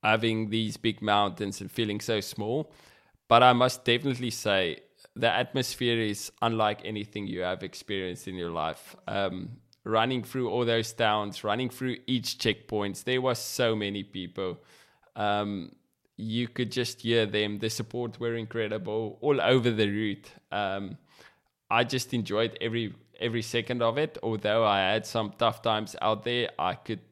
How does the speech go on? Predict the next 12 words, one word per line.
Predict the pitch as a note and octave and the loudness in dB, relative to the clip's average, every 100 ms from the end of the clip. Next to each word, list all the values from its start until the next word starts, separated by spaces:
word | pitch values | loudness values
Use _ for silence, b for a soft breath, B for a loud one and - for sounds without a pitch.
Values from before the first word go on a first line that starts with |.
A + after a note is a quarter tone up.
| - - | -20 -8
not | G#2+ G#2 - - | 0 0 -2 -6
get | G#2+ - - | -4 -4 -4
over | A2+ G#2 | -2 -2
the | F2+ | -8
fact | - G2+ F#2 - | -4 -4 -2 -4
that, | F#2+ - - _ b b b b b b _ _ _ _ _ - | -4 -6 -18 _ b b b b b b _ _ _ _ _ -16
uh, | - - _ _ _ _ _ | -16 -20 _ _ _ _ _
that | G#2+ G2 | 2 4
I'm | F#2 G2+ F#2 - | 4 0 -2 -4
actually | G#2 - A2+ G#2 | -4 -4 -2 0
running | G2+ G#2+ A2 G#2+ | 2 2 0 -4
in | - G#2+ G2 F#2 | -4 -4 -2 -6